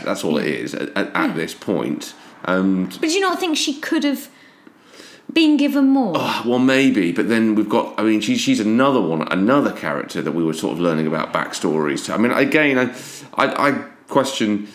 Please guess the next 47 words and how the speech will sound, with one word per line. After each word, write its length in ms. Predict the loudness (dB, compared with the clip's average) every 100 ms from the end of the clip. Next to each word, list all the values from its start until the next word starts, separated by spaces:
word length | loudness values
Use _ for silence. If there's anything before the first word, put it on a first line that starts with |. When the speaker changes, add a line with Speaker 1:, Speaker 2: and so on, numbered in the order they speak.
| -20 -20 -20 -20 -2
Speaker 1:
whether 220 | 2 4
there's 180 | 4 0
just, 340 | -2 -8 -4
like, 200 | -2 -2
two 140 | 0 0
or 60 |
three, 360 | 2 2 2 0
or 100 | -4 -6 -12 -4
whether 200 | 2 2
there's 180 | 2 0
maybe 240 | 0 0
a 80 | -2
couple 400 | -4 -8 -6 -8
too 160 | -2 0
many 240 | 0 -2
characters 500 | -2 -2 -2 -6 -4
in 260 | -2 -2 -2
general 520 | 0 0 -2 -4 -8
here. 400 | -6 -6 -6 -10 -12 -16 -6
I 80 | 0
mean, 180 | 2 4
you've, 160 | 2 2
if 120 | 2
you, 100 | 0
if, 220 | 0 -2 0
if 400 | 2 2 0 -8
you've 220 | -2 0 2
got 240 | 0 0
five 320 | 0 0 0
films 300 | 0 0 -2
to 80 | -2
go 140 | 0
through 340 | 0 2 2 0
all 160 | -4 -6
this, 360 | -8 -10 -10
then 180 | -4 -4
do 100 | -2
you 60 | 0
really 180 | 2 2
need 80 | 0
to 120 | 0
introduce 380 | -4 -2 -2 -2
them 100 | -4
all 120 | -4
now? 180 | -2 -2
Maybe 300 | -2 -2 0
not. 340 | 0 -2 -4